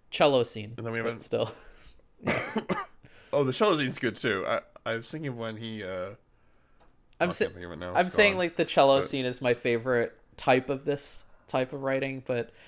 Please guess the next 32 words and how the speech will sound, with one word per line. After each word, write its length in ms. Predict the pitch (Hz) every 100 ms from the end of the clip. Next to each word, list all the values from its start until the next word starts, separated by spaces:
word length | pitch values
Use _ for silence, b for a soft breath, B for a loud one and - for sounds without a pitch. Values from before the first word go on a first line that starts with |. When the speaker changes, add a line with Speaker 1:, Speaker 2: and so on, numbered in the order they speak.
| b b b
Speaker 1:
which 200 | 139 139
I, 240 | 147 131 - - - _ -
I 60 | 147
Speaker 2:
Oh, 60 |
Speaker 1:
think 180 | 107 92
Speaker 2:
where 180 | 98 101
Asuka 280 | 98 - 104
comes 200 | 104 98
in 80 | 98
and 100 | 87
claps? 520 | 92 101 135 - - _ _
Speaker 1:
Yeah, 280 | 214 247 185
yeah, 180 | 175 185
yeah. 220 | 180 175
Well, 480 | 185 196 170 - - -
Speaker 2:
Yeah, 100 | 185
Speaker 1:
like, 160 | 170
Speaker 2:
yeah, 60 | -
that's 120 | - 208
a 40 |
Speaker 1:
he 40 |
Speaker 2:
good 60 | 202
scene. 140 | - 208
Speaker 1:
speaks 220 | 190 -
to 80 | 185
playing 260 | 190 170
the 80 | 156
cello, 360 | 151 156 139 131
which 200 | 131 135
is 100 | 131
about, 440 | 127 127 120 -
which 320 | 135 - -